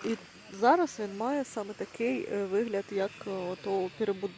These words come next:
перебудували його. І зараз в нього там змінюють черепицю.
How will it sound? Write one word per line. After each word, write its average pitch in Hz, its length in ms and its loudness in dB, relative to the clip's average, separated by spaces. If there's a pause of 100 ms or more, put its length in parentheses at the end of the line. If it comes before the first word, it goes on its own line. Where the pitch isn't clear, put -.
перебудували 196 720 4
його. 175 240 -2
І 339 120 2
зараз 277 380 2 (500)
в 208 120 -10
нього 214 540 -2 (280)
там 165 120 -4 (180)
змінюють 196 560 -4 (100)
черепицю. 180 840 -2